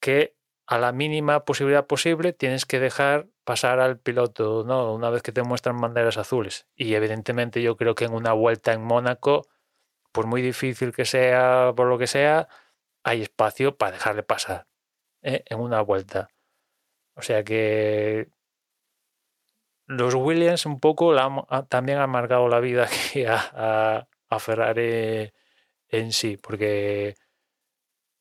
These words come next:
el resultado, eh, visto lo visto, pues no han ganado la carrera y encima Verstappen, que es un poco, eh, el fin de semana donde, entre comillas, lo está pasando peor,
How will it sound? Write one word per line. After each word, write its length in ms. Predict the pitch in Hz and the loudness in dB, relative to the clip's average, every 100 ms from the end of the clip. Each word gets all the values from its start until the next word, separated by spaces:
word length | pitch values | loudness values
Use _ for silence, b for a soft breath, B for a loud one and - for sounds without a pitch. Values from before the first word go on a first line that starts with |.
| _ _ _ | _ _ _
el 140 | 131 113 | -2 -2
resultado, 1400 | 117 110 127 123 127 131 131 135 135 135 139 131 131 - | -2 -2 2 4 4 4 4 4 4 4 2 -2 -10 -10
eh, 160 | 139 - | -10 -10
visto 360 | 139 135 131 139 | -6 -6 0 2
lo 80 | 139 | 2
visto, 280 | 156 160 | 0 -2
pues 240 | 123 107 - | 0 -2 0
no 120 | 123 | 0
han 100 | 143 | 2
ganado 240 | 139 139 143 | 2 2 2
la 100 | 143 | 2
carrera 380 | 147 170 185 | 2 4 4
y 160 | - 127 | 2 -4
encima 580 | 135 123 165 180 190 - | -4 -2 -2 0 0 -2
Verstappen, 640 | 151 135 127 - 175 170 135 | -4 -4 0 0 0 0 -2
que 80 | |
es 80 | 131 | -4
un 100 | 139 | -2
poco, 340 | 147 127 117 110 | -2 2 2 2
eh, 380 | 110 110 113 | 0 -2 -6
el 80 | 120 | -8
fin 160 | - 131 | -6 -6
de 80 | 123 | -4
semana 340 | 135 156 127 | 0 2 2
donde, 380 | 117 117 113 110 | -2 -2 -2 -4
entre 200 | 110 113 | -6 -8
comillas, 300 | 117 131 135 | -4 -2 0
lo 60 | 123 | 0
está 220 | - 127 | -4 -2
pasando 380 | 135 135 139 135 | 0 0 -2 2
peor, 320 | 147 185 | 4 4